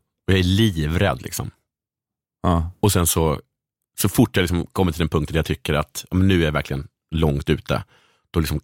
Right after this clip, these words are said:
Speaker 1: kravlade jag mig så fort jag, jag, jag kunde liksom tillbaka. Jag satt inte och, liksom och tittade eller någonting.
Speaker 2: Nej,
Speaker 1: Eller
Speaker 2: nej.
Speaker 1: njöt.
Speaker 2: Nej.
Speaker 1: Eh, utan det var ju bara så att jag kunde berätta för folk att jag hade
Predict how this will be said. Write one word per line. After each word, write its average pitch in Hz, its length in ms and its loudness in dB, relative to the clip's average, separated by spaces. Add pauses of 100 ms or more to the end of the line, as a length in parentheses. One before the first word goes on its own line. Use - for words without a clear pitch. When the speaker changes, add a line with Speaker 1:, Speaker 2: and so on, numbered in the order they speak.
Speaker 1:
kravlade 78 340 0
jag 69 100 -2
mig 73 100 -2
så - 100 -8
fort - 160 -12
jag, 71 180 -8
jag, 71 220 -4
jag 73 100 -4
kunde 69 260 -4
liksom - 220 -8
tillbaka. - 420 -10
Jag 80 80 -2
satt 85 120 2
inte 80 160 0
och, - 120 -6
liksom - 180 -2
och 73 80 -4
tittade - 560 -4
eller - 160 -6 (400)
någonting. - 240 -6 (160)
Speaker 2:
Nej, 101 240 2
Speaker 1:
Eller 98 100 -2
Speaker 2:
nej. 95 200 2
Speaker 1:
njöt. - 360 -2 (180)
Speaker 2:
Nej. 92 260 2 (400)
Speaker 1:
Eh, 73 140 0 (500)
utan 95 140 4
det 87 60 0
var 92 100 2
ju 85 140 2 (640)
bara 82 320 2 (120)
så - 120 -2
att 78 40 2
jag 78 80 -4
kunde 82 140 0
berätta 87 480 -2
för 73 80 -4
folk - 420 -10 (360)
att - 120 -10
jag 73 60 0
hade 71 160 -2